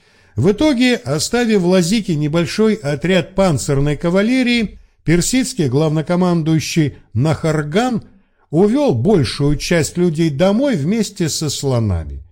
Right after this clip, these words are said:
Византийцы вернулись в район своих былых владений, и в том же пятьсот пятьдесят пятом году покинутый ранее Севастополис был вновь отстроен и снабжен гарнизоном.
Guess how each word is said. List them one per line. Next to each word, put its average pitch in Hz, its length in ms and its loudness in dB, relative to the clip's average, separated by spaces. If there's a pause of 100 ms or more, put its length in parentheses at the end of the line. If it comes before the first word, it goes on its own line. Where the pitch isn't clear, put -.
(320)
Византийцы 147 840 2
вернулись 135 560 2
в 131 60 -2
район 143 320 0
своих 139 340 0
былых 139 400 2
владений, 202 720 0 (380)
и 156 100 2
в 156 80 0
том 247 240 0
же 131 140 0
пятьсот 156 440 -2
пятьдесят 123 540 0
пятом 131 340 -2
году 180 420 0 (400)
покинутый 214 720 2
ранее 196 520 2 (120)
Севастополис 180 1300 0
был 170 400 2
вновь 170 640 0
отстроен 247 800 -2 (380)
и 247 160 2
снабжен 139 680 0
гарнизоном. 82 840 -2